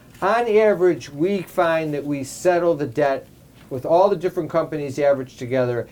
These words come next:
at around thirty-seven and a half percent. So you take that times the hundred and twenty thousand, that's forty-five thousand six hundred.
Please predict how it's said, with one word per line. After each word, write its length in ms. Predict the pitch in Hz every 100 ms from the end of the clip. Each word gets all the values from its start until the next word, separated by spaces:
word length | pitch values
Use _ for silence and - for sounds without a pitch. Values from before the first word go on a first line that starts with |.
| - 139
at 100 | 143
around 360 | 156 160 151
thirty-seven 720 | 190 190 185 180 175 156 151
and 220 | 143 135 127
a 60 |
half 260 | 127 113 -
percent. 520 | 107 - 92 - - - - - - -
So 200 | - 160
you 140 | 151
take 320 | 147 208 208
that 200 | 202 185
times 260 | 190 170 139
the 100 | 151
hundred 260 | 165 180 180
and 80 | 170
twenty 300 | 180 170 156
thousand, 440 | 165 160 156 151
that's 220 | 143 - -
forty-five 640 | 170 180 170 170 156 151
thousand 360 | 151 143 143
six 300 | 127 147 131
hundred. 400 | 139 120 98 73